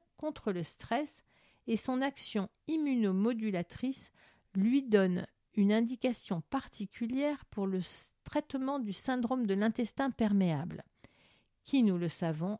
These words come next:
aggrave la maladie parodontale. Son action principale est donc sur le système digestif et le système nerveux central,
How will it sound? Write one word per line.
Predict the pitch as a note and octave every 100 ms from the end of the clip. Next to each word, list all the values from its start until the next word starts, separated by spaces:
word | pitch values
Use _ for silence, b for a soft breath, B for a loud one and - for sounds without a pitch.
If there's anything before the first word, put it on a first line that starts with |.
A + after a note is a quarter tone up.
| _
aggrave | - B3+ G#3+ G3 G#3
la | F#3
maladie | F3+ F3+ F3+ G#3
parodontale. | - E3+ F3 E3+ - D#3+ E3 - _ _ _ b b b b
Son | b - G3+
action | G#3+ - C#4 C4
principale | - B3 - G#3 - E3 F#3 -
est | A3
donc | G3+ A#3+
sur | - G#3
le | G3
système | - A3 - G3+ F3
digestif | F#3 C4+ A#3 A3+ - - A#3 C4+ - -
et | G#3+
le | G3+
système | - A#3+ - B3+ A#3+
nerveux | A#3 G3+ A#3
central, | - G3+ - - E3+ F#3